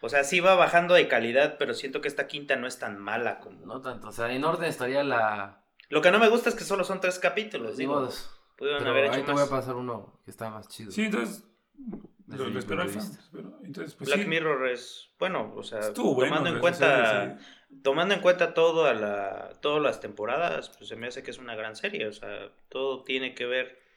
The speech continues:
Speaker 1: con la realidad, el futuro, y a mí me gusta mucho la tecnología, entonces cuando hay cosas de ese tipo,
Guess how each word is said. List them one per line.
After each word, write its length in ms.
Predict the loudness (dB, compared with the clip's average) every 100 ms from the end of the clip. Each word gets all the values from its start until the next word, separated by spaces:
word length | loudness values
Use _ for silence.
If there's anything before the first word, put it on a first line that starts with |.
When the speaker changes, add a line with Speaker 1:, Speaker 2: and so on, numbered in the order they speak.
| _ _ _
Speaker 1:
con 420 | -8 -6 -6 -8
la 100 | -6
realidad, 640 | -2 -2 0 2 4 4
el 100 | 2
futuro, 600 | -4 -10 -6 -2 0 0 0
y 140 | 0
a 20 |
mí 80 | -2
me 140 | -2
gusta 220 | -6 -8 -8
mucho 260 | -8 -8
la 120 | -10
tecnología, 600 | -12 -18 -16 -8 0 0
entonces 480 | 0 -4 -8 -8 -10
cuando 280 | -12 -10 -6
hay 160 | -6 -6
cosas 380 | -8 -6 -8
de 60 | -8
ese 160 | -14 -18
tipo, 260 | -20 _